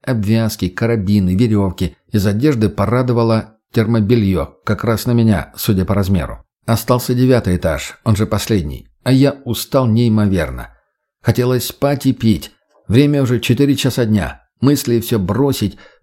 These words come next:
пойти отдыхать, так и кружились в голове. Но, взяв себя в руки, решил закончить чистку подъезда именно сейчас.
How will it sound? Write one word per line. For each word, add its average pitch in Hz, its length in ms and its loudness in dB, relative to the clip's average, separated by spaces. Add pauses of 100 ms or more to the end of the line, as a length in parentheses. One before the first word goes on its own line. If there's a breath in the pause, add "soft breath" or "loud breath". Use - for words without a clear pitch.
(100)
пойти 113 260 0
отдыхать, 107 560 0
так - 180 -4
и 113 60 0
кружились 117 540 0
в - 20 -8
голове. 98 480 -2 (420)
Но, 92 100 -2
взяв 113 300 0
себя 101 220 0
в 95 60 -2
руки, 113 260 0
решил 95 260 -2
закончить 101 540 -2
чистку 110 380 -4
подъезда 95 480 -2
именно 101 420 0
сейчас. - 500 -6